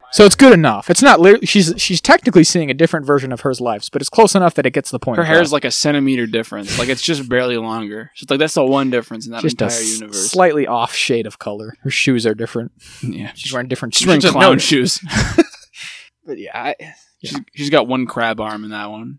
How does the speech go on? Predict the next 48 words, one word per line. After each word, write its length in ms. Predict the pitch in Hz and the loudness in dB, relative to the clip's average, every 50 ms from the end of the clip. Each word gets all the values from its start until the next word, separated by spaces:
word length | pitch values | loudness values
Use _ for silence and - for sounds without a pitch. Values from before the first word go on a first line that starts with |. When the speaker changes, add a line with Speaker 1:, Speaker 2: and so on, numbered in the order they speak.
| _ _ | _ _
Speaker 1:
I 120 | - 147 196 | 2 2 2
do 200 | 185 156 202 196 | 2 2 0 0
think 200 | 175 - 160 147 | 0 -2 -4 -4
it 60 | 131 | -6
was 120 | 123 120 - | -6 -4 -6
a 80 | 117 | -6
bit 160 | 117 127 120 113 | -4 -2 -2 -2
of 100 | 107 110 | -4 -6
an 80 | 110 101 | -10 -10
excessive, 520 | - - - 117 98 - - 113 98 - | -8 -6 -6 -6 -6 -8 -8 -10 -10 -10
silly 360 | - - - 110 101 101 104 | -8 -8 -8 -8 -10 -14 -16
kind 180 | - - 113 107 | -16 -14 -14 -14
of 100 | 101 - | -14 -14
detail. 460 | - 113 - - 131 117 117 123 - _ _ | -14 -14 -12 -12 -12 -12 -12 -14 -16 _ _
Speaker 2:
"I 140 | - 131 135 | -6 -6 -2
don't 280 | 123 135 131 131 123 120 | -2 -2 -2 -2 -4 -6
dream." 600 | - 143 135 131 127 123 117 107 107 120 139 _ _ | -4 -4 -4 -4 -4 -6 -8 -10 -12 -14 -20 _ _
All 180 | - 147 139 101 | -4 -2 -2 -2
right, 240 | 85 82 85 - - | -2 -6 -8 -12 -14
Chavez. 680 | - - - 113 90 98 104 110 107 104 - - - - - | -12 -10 -8 -8 -8 -8 -8 -8 -8 -8 -10 -10 -12 -12 -6
Let's 600 | 165 156 139 120 107 - - - - - - - | -2 0 0 0 0 -2 -4 -4 -4 -6 -6 -6
Speaker 1:
I 120 | - 123 131 | -4 -4 -4
never 420 | 131 127 123 123 120 120 123 117 | -6 -8 -10 -10 -6 -4 -6 -6
dream. 440 | 113 - 113 110 107 104 107 110 - _ _ _ | -6 -10 -16 -18 -18 -20 -20 -20 -20 _ _ _
'Cause 140 | - 160 156 | -6 -2 0
we 120 | 240 339 | 2 2
know 160 | 359 254 254 226 | 2 2 2 2
what 180 | 185 139 123 | 2 2 0
dreams 300 | 120 131 120 117 113 107 | -2 -6 -6 -6 -6 -6
are. 220 | 117 113 107 104 107 | -4 -4 -4 -4 -4
You 60 | 131 | -4
don't 120 | 175 180 - | -6 -6 -6
need 140 | 143 113 | -8 -10
to, 180 | 110 104 98 104 _ _ _ _ _ _ | -10 -12 -14 -16 _ _ _ _ _ _
we 100 | - 220 254 | 0 2 4
have 80 | 277 240 | 4 4
a 40 | 170 | 4
pretty 220 | - 240 254 208 | 4 4 4 6
good 140 | 165 170 143 | 6 4 4
idea 320 | 127 123 139 135 120 110 | 4 4 2 2 0 0
that 180 | 110 107 107 127 | -2 -6 -8 -8
dreams 320 | 139 143 139 131 127 117 | -10 -10 -10 -8 -8 -8
are, 240 | 113 107 104 110 - _ _ _ _ _ _ | -8 -8 -8 -10 -14 _ _ _ _ _ _
you 140 | 190 139 120 | -10 -8 -8
know, 160 | 101 101 - _ _ - - _ - - | -8 -10 -14 _ _ -20 -20 _ -20 -16
it's 300 | - 127 127 123 - - | -12 -10 -10 -10 -8 -6
your 200 | 139 135 135 127 | -6 -4 -4 -4
unconscious 560 | 123 131 - 127 120 120 117 - 120 - - | -6 -6 -4 -6 -6 -6 -8 -10 -12 -12 -14